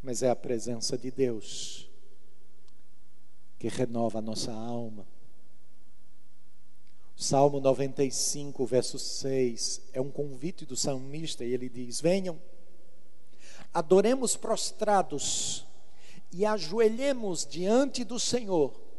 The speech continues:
o nosso Criador." Venham, vamos adorar e nos prostrar.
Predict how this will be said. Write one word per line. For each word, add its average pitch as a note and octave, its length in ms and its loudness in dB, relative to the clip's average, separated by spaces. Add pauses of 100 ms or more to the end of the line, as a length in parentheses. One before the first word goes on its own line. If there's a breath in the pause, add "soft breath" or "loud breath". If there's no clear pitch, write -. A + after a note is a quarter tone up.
(600)
o E3 100 -2
nosso D3 540 2 (320)
Criador." A2+ 540 0 (1120)
Venham, D#3+ 580 4 (560)
vamos C#4+ 320 8
adorar G#3+ 480 6 (760 loud breath)
e C#4+ 80 4
nos D4 260 4
prostrar. E3 720 2